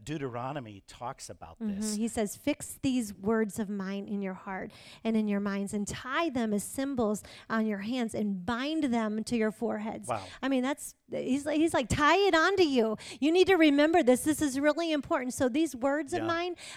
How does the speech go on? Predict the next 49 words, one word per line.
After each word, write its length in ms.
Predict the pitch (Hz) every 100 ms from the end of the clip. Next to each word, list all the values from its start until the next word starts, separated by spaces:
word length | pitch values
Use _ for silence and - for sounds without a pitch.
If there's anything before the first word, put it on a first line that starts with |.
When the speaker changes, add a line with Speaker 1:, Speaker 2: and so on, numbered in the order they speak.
| -
Speaker 2:
let 240 | 262 311
me 320 | 339 339 285 -
make 300 | 254 277 285
it, 220 | 254 220
let, 300 | 240 285 247
tie 260 | - 294 269
it 160 | 277 233
to 100 | 247
you, 100 | 220
bind 640 | 190 175 240 277 285 262
it 160 | 226 -
to 160 | -
you." 160 | 196 220
That's 160 | 262 277
Speaker 1:
Yeah. 60 |
Speaker 2:
pretty, 320 | 330 302 277 - - - - -
that's 120 | -
pretty 240 | 370 392
aggressive. 640 | 339 220 277 330 - 226
Speaker 1:
It's 160 | 185 185
aggressive. 400 | 139 107 151 247 339
Speaker 2:
Yeah. 360 | 339 202 208 180
Speaker 1:
That's 240 | 151 -
worth 220 | 139 131
the 80 | 131
whole 200 | 117 131
price 300 | - 143 135 139
of, 380 | - 120 117 117
Speaker 2:
Yes. 20 |
Speaker 1:
uh, 120 | 120
you 200 | 123 139
coming 300 | 143 131 131
in 100 | 147
here 220 | 143 107
today. 240 | 101 101 90
Speaker 2:
That's 240 | 220 -
right. 260 | 226 185 190
Speaker 1:
That 200 | 147 143
word 300 | 131 143 135
right 200 | 135 143 139
there 340 | 135 156 151 131
of 100 | 113
Speaker 2:
Mm-hmm. 100 | 143
Speaker 1:
Deuteronomy, 640 | 135 123 131 147 165 151
that 160 | 131 151
is 120 | 107
worth 240 | 110 143 208
it. 60 |
Speaker 2:
Yep. 240 | 202 214